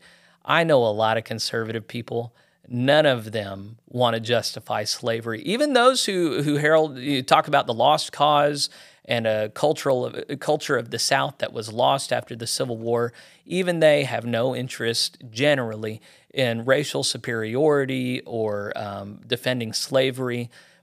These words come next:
They can acknowledge that not all of it was, uh, just worst case scenario stuff, but even so, nobody wants to reconstruct that or justify that. They want to be able to acknowledge that history is complicated and that despite the biases that they had in the past,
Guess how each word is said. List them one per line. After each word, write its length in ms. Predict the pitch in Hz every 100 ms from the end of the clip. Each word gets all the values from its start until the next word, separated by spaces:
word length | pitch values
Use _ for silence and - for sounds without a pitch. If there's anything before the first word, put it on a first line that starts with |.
| _ _ 170
They 160 | 175
can 160 | 196 143
acknowledge 600 | 117 123 151 170 117 117
that 240 | 123 113
not 200 | 131 135
all 220 | 120 117 127
of 140 | 113
it 160 | 107 -
was, 460 | 113 104 107 -
uh, 280 | - 107 104 120
just 240 | 120 -
worst 340 | 117 123 -
case 220 | - 120 -
scenario 480 | 110 110 139 117
stuff, 440 | 110 - 117 117 - _ _ _
but 120 | 143
even 260 | 208 160 120
so, 300 | - 208 131
nobody 720 | 123 156 190 202 117 110 104
wants 360 | 127 131 120 -
to 100 | 117
reconstruct 640 | 131 - 120 - 165 156
that 240 | 156 151 -
or 160 | 120
justify 680 | 113 120 127 - 120 - 107
that. 280 | 107 110 110 - - -
They 80 | 131
want 180 | 143 147
to 60 |
be 100 | 139
able 160 | 135 127
to 140 | 127
acknowledge 500 | 120 117 113 117 113
that 220 | 117 110 -
history 480 | - 147 139 143 151
is 120 | 175
complicated 800 | - 139 131 139 - 113 113 139 - - _
and 300 | - 135 123
that 240 | 123 127 -
despite 480 | 131 - 127 139 143
the 80 |
biases 720 | 123 117 135 135 131 123 -
that 200 | - 110
they 180 | 123 117
had 260 | 120 156 160
in 80 | 120
the 80 |
past, 420 | 117 107 110 -